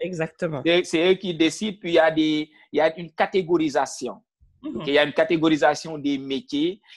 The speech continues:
Speaker 2: qui est liée souvent à une ignorance aussi. Les gens sont beaucoup ignorants de, euh, tel métier, tel autre métier. Je prends juste l'exemple de la cuisine.
Speaker 1: Mhm.
Speaker 2: Moi, j'ai, j'ai, j'ai connu une famille où j'accompagnais le jeune. Ben, c'est une famille qui est riche quand même.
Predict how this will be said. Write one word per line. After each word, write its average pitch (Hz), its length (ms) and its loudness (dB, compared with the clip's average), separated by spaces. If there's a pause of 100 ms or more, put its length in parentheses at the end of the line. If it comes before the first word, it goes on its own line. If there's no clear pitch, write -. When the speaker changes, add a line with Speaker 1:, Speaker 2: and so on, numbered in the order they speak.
Speaker 2:
qui 175 180 4
est 175 40 8
liée 202 220 0
souvent 185 400 -2
à 143 140 0
une 139 200 -6
ignorance 147 560 -2
aussi. 127 300 -8
Les 139 160 -2
gens 170 180 2
sont 156 240 -6
beaucoup 143 380 -4
ignorants 156 580 0 (320)
de, 139 480 6 (320)
euh, 123 480 -2 (100)
tel 170 220 2
métier, 156 680 -2
tel 147 160 0
autre 139 160 -4
métier. 139 280 -6
Je 131 100 -12
prends 180 180 2
juste 190 220 -6
l'exemple 151 560 0
de 135 60 2
la 127 160 0
cuisine. 123 560 -8 (380)
Speaker 1:
Mhm. 359 140 -8
Speaker 2:
Moi, 156 120 2
j'ai, 147 340 0
j'ai, 131 300 -4
j'ai 127 220 -4
connu 147 320 -4
une 143 100 -10
famille 131 400 0
où 139 120 -2
j'accompagnais 131 680 -2
le 123 140 0
jeune. 151 360 -2 (400)
Ben, 131 360 2
c'est - 180 -12
une 127 60 -10
famille 147 260 -2
qui 156 180 2
est 127 40 0
riche 151 360 -6
quand 123 140 -2
même. 131 260 -10